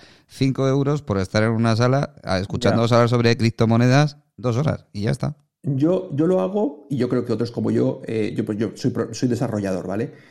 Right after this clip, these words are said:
Speaker 2: Y ahora mismo estoy muy metido en el tema de la blockchain desde el punto de vista, yo no invierto nada, no he invertido nunca nada en esto, sino desde el punto de vista técnico del desarrollo de esa tecnología, ¿vale?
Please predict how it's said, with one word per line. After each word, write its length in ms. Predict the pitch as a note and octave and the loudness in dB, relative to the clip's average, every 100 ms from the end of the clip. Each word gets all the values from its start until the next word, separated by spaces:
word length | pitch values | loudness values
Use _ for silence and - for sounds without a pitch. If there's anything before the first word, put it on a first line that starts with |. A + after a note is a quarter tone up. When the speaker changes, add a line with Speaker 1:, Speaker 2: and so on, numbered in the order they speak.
| _ | _
Speaker 2:
Y 160 | - G#2 | -6 -2
ahora 140 | G2+ | -2
mismo 240 | A2 A2+ A2 | 0 0 -2
estoy 180 | A2 G#2+ | -2 -2
muy 100 | A2 | 0
metido 260 | G#2+ A2+ | 0 -2
en 20 | |
el 80 | A2 | -2
tema 200 | A2 A#2 | -2 -2
de 80 | A2+ | 0
la 120 | A#2 | -2
blockchain 420 | A#2 A#2 - C#3 | -2 -4 -2 -2
desde 160 | B2+ G#2+ | 0 -2
el 80 | G#2+ | 0
punto 240 | B2+ B2+ | -2 0
de 60 | B2 | 0
vista, 240 | B2+ B2+ | 0 -2
yo 120 | A2+ | 0
no 80 | B2 | 0
invierto 400 | A#2 A2 A2+ - | 0 0 -2 -2
nada, 240 | G#2+ A2+ D3 | -2 -2 -2
no 60 | |
he 40 | A2 | 0
invertido 360 | A2 - G2+ | -2 -2 -2
nunca 220 | G#2 G#2 | -2 -2
nada 180 | G#2 G2 | -4 -4
en 60 | G2+ | -6
esto, 240 | A2+ D3+ | -4 -4
sino 240 | D3 B2+ C3+ | -2 -2 0
desde 220 | A2+ A2+ | -2 -2
el 60 | |
punto 220 | G2+ A2 A#2+ | -4 -4 -2
de 80 | |
vista 420 | A2+ A#2+ - D#3+ - - - | -2 -2 -4 -6 -8 -20 -8
técnico 480 | - C#3+ C#3+ C#3 D#3 | -4 -2 -2 -2 -4
del 240 | D#3+ A2 G2+ | -2 -2 -2
desarrollo 420 | G#2 G2+ A2 A#2+ | -4 -6 -4 -2
de 80 | A#2+ | -2
esa 160 | A2 | -4
tecnología, 600 | F#2+ G2+ F#2 F#2+ G#2+ F#2+ | -6 -6 -8 -8 -8 -8
¿vale? 240 | F2+ B2 | -8 -10